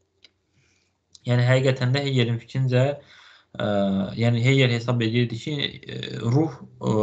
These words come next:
eyni zamanda öz növbəsində təbiətdən, təbiətin yaratdığı hər şeydən daha üstün xüsusiyyətlərə malikdir və Hegel yazırdı ki, təbiətdə, ə, gözəllik sadəcə olaraq ruhun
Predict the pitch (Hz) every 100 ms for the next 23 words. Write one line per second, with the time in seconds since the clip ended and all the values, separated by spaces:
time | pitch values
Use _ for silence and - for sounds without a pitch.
0 | 101 131 135 131 120 110 110 117 123 117
1 | 107 101 135 - 113 110 107 - 143 131
2 | 113 107 107 127 113 107 107 107 117 117
3 | 110 131 127 117 117 - 98 98 98 98
4 | 98 95 95 127 165 190 190 - - -
5 | 143 160 180 165 165 - 131 127 151 147
6 | 131 123 123 120 123 123 147 131 - -
7 | _ - 110 107 123 117 120 123 156 175
8 | - _ - - 147 143 131 131 156 -
9 | 135 135 151